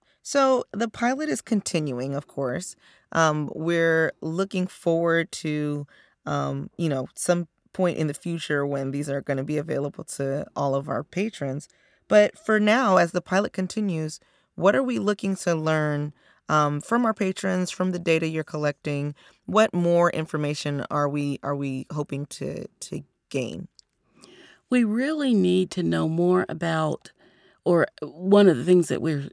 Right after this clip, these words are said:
Speaker 2: looking at is whether people would adopt the e-reader as a means of reading Braille.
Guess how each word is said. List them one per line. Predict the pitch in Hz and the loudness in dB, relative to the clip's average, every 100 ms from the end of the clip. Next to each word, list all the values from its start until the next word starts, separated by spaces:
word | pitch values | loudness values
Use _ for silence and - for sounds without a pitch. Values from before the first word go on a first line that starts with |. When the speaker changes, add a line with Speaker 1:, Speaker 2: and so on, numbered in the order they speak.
| _ | _
Speaker 2:
looking | 175 185 185 - 151 147 | 2 4 4 4 0 0
at | 143 139 - | -6 -8 -6
is | 156 151 151 147 - - - _ | -6 -4 -4 -6 -16 -20 -20 _
whether | 220 247 247 | 0 2 0
people | 233 233 220 208 | -2 -4 -2 0
would | 185 185 - _ _ 165 | 0 0 -2 _ _ -4
adopt | 170 190 - - _ - | 0 -2 -4 -8 _ -8
the | - 170 | -6 -4
e-reader | 156 151 147 131 - | -4 -4 -4 -6 -6
as | - 156 | -6 -2
a | |
means | 160 160 160 | 0 0 0
of | 156 151 | -4 -4
reading | 160 156 147 | -4 -2 -4
Braille. | 147 175 190 - | -4 -4 -4 -6